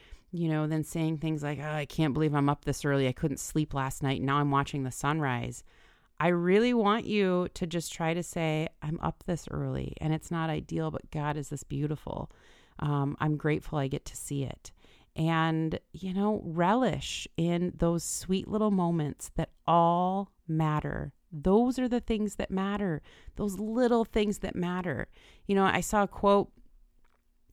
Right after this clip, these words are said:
I don't know, a few weeks ago, and I, it really made me think. It said, um, "Watch what kinds of things people take pictures of. It's what they're afraid of losing most."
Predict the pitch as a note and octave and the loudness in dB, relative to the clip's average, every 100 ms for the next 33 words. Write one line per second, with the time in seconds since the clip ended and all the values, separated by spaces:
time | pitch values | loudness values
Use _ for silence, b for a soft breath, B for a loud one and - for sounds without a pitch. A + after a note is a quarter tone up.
0 | - F#3 F3+ D#3 - F#3+ F3 D#3 E3+ D#3 | 4 6 8 6 2 2 2 0 -2 2
1 | C3 A#2+ - D#3 D#3 C3+ - C#3 D3 D3 | 2 2 2 2 2 0 -2 0 2 2
2 | - - D3+ E3 E3 F3 - D#3 D#3 D3+ | 0 -2 2 4 4 2 2 2 2 0
3 | C#3 D#3 D3 B2+ - C#3 - - D#3+ C#3 | 0 2 2 2 0 -6 -6 -2 0 0
4 | D3 C#3 C3+ B2+ B2 B2+ B2+ B B B | 0 0 2 2 0 -2 -6 B B B
5 | B B - D#3+ D#3+ - F3+ F3 - D#3 | B B 6 10 8 6 0 -2 0 -2
6 | D#3 D#3 - D3 D3 D3 - D#3+ D#3+ - | 0 -2 -2 0 0 0 -4 -4 -6 -6
7 | D3 - C#3+ - E3 D#3 D#3+ E3+ E3+ - | -4 -2 -2 -4 -6 -2 0 -2 -4 -12
8 | - D3+ - D3 D3+ C#3+ C3+ D3 C#3 C3+ | -8 -6 0 0 2 0 0 0 0 0
9 | C#3 C3+ C3 C3+ B2 B2 D#3+ - - | 0 -2 0 0 0 0 -2 -8 -16